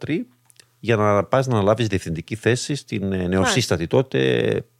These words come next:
Speaker 1: ψηφιακή
Speaker 2: Στην
Speaker 1: τηλεόραση, την
Speaker 2: Digital.
Speaker 1: Digital.
Speaker 2: Ναι, ναι, ναι.
Speaker 1: Την Web T V
Speaker 2: Και
Speaker 1: του,
Speaker 2: ενημέρωσα
Speaker 1: της
Speaker 2: το ρικα
Speaker 1: Digital Tree.
Speaker 2: εγκαιρά, θεώρησα χρέος μου,
Speaker 1: Ναι.
Speaker 2: αν και το συμβόλαιό μου τελείωνε τέλος Αυγούστου. Θεώρησα χρέος μου να τους πω ότι, από το Μάιο, κοιτάξτε, γιατί είναι και θέση κεντρικού παρουσιαστή, έτσι, δεν είναι κάτι.
Speaker 1: Ναι.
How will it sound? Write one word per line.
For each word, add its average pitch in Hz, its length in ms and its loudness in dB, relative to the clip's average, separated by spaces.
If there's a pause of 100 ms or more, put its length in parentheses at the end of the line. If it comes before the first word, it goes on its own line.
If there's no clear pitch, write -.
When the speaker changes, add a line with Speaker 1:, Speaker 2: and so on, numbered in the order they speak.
(120)
Speaker 1:
ψηφιακή 92 440 -2
Speaker 2:
Στην - 120 -10
Speaker 1:
τηλεόραση, 107 360 0
την 92 160 0
Speaker 2:
Digital. - 240 -8
Speaker 1:
Digital. - 60 -6
Speaker 2:
Ναι, 220 200 -8
ναι, 196 180 -8
ναι. 190 120 -14 (600)
Speaker 1:
Την 90 220 0
Web 98 80 6 (140)
T 101 60 -2
V 82 60 2
Speaker 2:
Και 90 120 0
Speaker 1:
του, 440 100 0
Speaker 2:
ενημέρωσα 285 420 2
Speaker 1:
της 220 100 0
Speaker 2:
το 208 60 4
ρικα 208 220 2
Speaker 1:
Digital 214 40 4
Tree. 202 100 0
Speaker 2:
εγκαιρά, 196 280 2
θεώρησα 220 460 -2
χρέος 190 340 -2
μου, 139 120 6
Speaker 1:
Ναι. 117 60 6
Speaker 2:
αν 92 60 4
και 82 60 2
το - 80 0
συμβόλαιό 214 440 -2
μου 208 60 -8
τελείωνε 208 340 -4
τέλος 196 280 -8
Αυγούστου. 185 600 -14 (640)
Θεώρησα 339 420 0
χρέος 214 340 0
μου 220 200 -4
να 285 100 -2
τους 269 240 -12
πω 190 460 -2
ότι, 208 420 -4
από 202 180 -10
το 180 100 -6
Μάιο, 180 500 -10 (200)
κοιτάξτε, - 500 -8 (240)
γιατί - 220 -18
είναι 294 100 -6
και - 180 -12
θέση 269 200 -6
κεντρικού 254 280 -8
παρουσιαστή, 285 560 -4
έτσι, 202 200 -6
δεν 226 140 -6
είναι 254 100 -8
κάτι. 180 300 -8
Speaker 1:
Ναι. 110 360 2